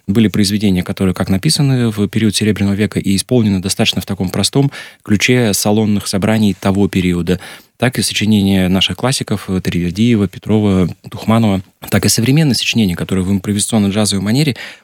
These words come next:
уже создают другой музыкальный флёр и обрамление для тех же самых слов. Это всё позволяет сформировать такую объёмную, ну, если выражаясь современным языком, три дэ картинку, э, такой вот, знаете, большой такой кристалл, в котором, э, есть главное, и в нашем случае это слова, как я уже сказал, словоцентричность, смыслоцентричность,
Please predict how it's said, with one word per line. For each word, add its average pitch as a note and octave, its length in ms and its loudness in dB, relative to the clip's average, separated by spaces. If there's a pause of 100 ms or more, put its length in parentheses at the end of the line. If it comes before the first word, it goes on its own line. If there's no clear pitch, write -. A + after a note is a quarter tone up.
(100)
уже G#2 180 2
создают A2 400 0
другой A#2+ 420 2
музыкальный F#2 500 -4
флёр C#3+ 280 0
и - 20 2
обрамление G2+ 520 0 (240)
для F#2+ 120 0
тех B2 220 0
же G#2 100 -4
самых G#2+ 320 0
слов. F#2+ 300 0 (440)
Это E3+ 160 2
всё - 140 0
позволяет A2 360 0
сформировать G#2 400 0
такую G#2+ 280 -2
объёмную, G2+ 420 2
ну, G#2+ 100 0
если F#2 220 -4
выражаясь F#2+ 320 0
современным F2+ 460 0
языком, G2+ 340 2
три A2 240 0
дэ G2+ 160 2
картинку, - 540 -2 (440)
э, F#2 260 2
такой G#2 220 2
вот, F#2 100 2
знаете, A#2+ 180 0
большой G2+ 280 0
такой F#2 180 0
кристалл, D3+ 380 -2
в - 80 -6
котором, G#2 360 0 (300)
э, G2 80 -4
есть G#2 320 -2
главное, A2 580 0
и F#2+ 120 -6
в G2 60 -4
нашем G2 200 -2
случае G2+ 220 -2
это - 100 -2
слова, G2+ 300 0
как - 160 -6
я F#2+ 80 0
уже E2+ 100 -2
сказал, F2+ 300 -2
словоцентричность, - 920 -2
смыслоцентричность, F#2 1040 -2